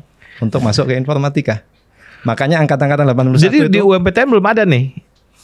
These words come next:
Speaker 1: Belum ada.
Speaker 2: Belum ada?
Speaker 1: Belum ada rekrutmen dari berbagai macam jurusan yang
Speaker 2: Heeh.
Speaker 1: tertarik untuk kemudian masuk ke
Speaker 2: Heeh.
Speaker 1: informatika, silakan. Waktu itu kalau nggak salah masih jurusannya itu masih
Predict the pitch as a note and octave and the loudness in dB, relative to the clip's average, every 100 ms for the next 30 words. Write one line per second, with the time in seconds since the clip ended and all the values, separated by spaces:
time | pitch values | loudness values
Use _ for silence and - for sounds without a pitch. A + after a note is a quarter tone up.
0 | - - C#3+ F3 B3+ G#3 G3 F#3 D#3 D3+ | -20 -2 0 2 0 0 0 -2 0 2
1 | F3 F3 D3 A#2 G#3+ D3+ C#3+ D3 E3 F3+ | 4 2 2 0 0 2 0 0 0 2
2 | F3 C3+ D3+ D3+ C#3 C3 A#2+ C3+ C#3 C#3+ | 2 2 2 0 -2 -2 0 0 2 2
3 | B2 A#2+ - C#3 C#3 C3 B2 C3 D3 E3 | 2 2 2 0 0 -2 -2 -2 -2 -2
4 | C#3+ C3 C#3+ C3 B2+ A#2+ A2+ A#2 - B2 | -2 -4 -4 -4 -4 0 0 0 -2 -2
5 | A2+ - A2+ A2+ A#2 B2 A2 F#2 - - | 0 0 0 -2 -4 -4 -4 -6 -8 -6
6 | C3+ E3 D#3 F#3+ E3+ C#3+ A2 D3 F3+ E3 | -4 -2 -2 0 0 0 0 0 0 0
7 | D3 D#3+ C#3 A#2 C#3 C3+ C#3+ F3 D#3 C#3+ | 0 0 0 -2 -2 -4 -2 -2 -2 -2
8 | D3+ | -4